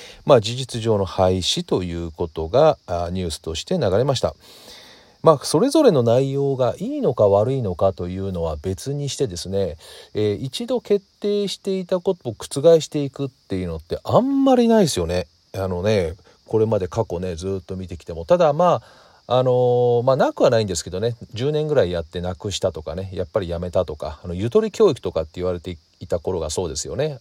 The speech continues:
あれ、ゆとり教育やってきて、えー、まあ、しばらくずっと動かした中でですね、やっぱりやめたということで変えた、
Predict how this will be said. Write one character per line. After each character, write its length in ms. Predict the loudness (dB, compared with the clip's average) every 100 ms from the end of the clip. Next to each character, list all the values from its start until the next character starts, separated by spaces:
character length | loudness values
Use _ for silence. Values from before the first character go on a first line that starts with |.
| _
あ 100 | 2
れ、 80 | 2
ゆ 120 | -2
と 80 | -4
り 100 | -2
教 180 | -2
育 140 | 0 0
や 120 | 0
っ 20 |
て 160 | -2 -10
き 100 | -6
て、 300 | 0 2 0 -10 -20 -10 2
え 560 | 6 6 6 4 0 2
ー、 0 |
ま 120 | 2
あ、 40 |
し 140 | 2 2
ば 80 |
ら 80 | 2
く 80 | 2
ず 220 | -4 -4
っ 40 | -4
と 140 | -6
動 140 | -6 2
か 160 | 2
し 60 | 2
た 100 | -2
中 260 | 0 -2
で 120 | -4 -6
で 100 | -10
す 100 | -8
ね、 80 |
や 80 | -8
っ 40 | -4
ぱ 60 | -4
り 100 | -2
や 120 | -4
め 100 | -4
た 140 | -4
と 100 | -6
い 60 | -10
う 40 |
こ 120 | -8 -8
と 100 | 0
で 140 | 0
変 140 | 2 0
え 40 |
た、 100 | 0